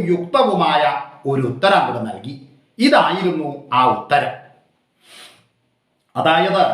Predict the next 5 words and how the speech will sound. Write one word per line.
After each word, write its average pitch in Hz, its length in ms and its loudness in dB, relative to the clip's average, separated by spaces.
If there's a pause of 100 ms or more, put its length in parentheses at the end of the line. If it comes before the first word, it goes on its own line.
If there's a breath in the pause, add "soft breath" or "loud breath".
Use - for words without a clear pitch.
(460)
തന്നെ 196 380 4
വധിക്കാൻ 233 680 2
ശ്രമിച്ച 214 340 -2
പത്മാവതിയെ 208 920 2
ഒരു 180 240 0